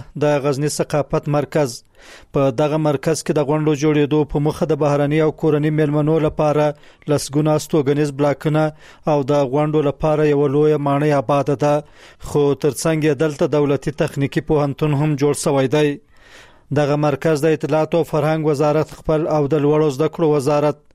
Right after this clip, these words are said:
بیا خپل ملکیت ګڼي. خو اوس په غزني کې سیمه ییز چارواکي وایي، په دغه ځای کې ثقافت مرکز یې د چارو ادارې ته سپارلی دی. په غزني کې د اطلاعاتو او فرهنګ رئیس ملا حمید الله نثار وایي، د دغه مرکز لپاره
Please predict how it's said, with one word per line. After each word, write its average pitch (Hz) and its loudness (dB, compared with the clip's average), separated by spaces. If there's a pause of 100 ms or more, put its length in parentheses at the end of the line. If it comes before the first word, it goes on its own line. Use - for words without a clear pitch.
(120)
بیا 147 2
خپل 147 -4 (100)
ملکیت 139 0
ګڼي. 147 2 (540)
خو 151 0
اوس 147 2
په 175 -2
غزني 151 0
کې - -10
سیمه 151 2
ییز 151 -2
چارواکي 156 0
وایي، 147 2 (180)
په 156 0 (180)
دغه 151 2
ځای 151 0
کې 151 -8
ثقافت 151 -2
مرکز 143 -2
یې 156 2
د - -2 (120)
چارو 156 2
ادارې 143 0
ته 156 -6 (100)
سپارلی 135 0
دی. 147 2 (680)
په 143 2 (180)
غزني 147 0
کې 160 -2
د - 0 (120)
اطلاعاتو 156 -2
او 156 0
فرهنګ 156 0 (100)
رئیس 151 0
ملا 151 2
حمید 143 -4
الله 147 2
نثار 147 0
وایي، 147 2 (460)
د 147 2 (100)
دغه 156 0
مرکز 151 -2
لپاره 156 0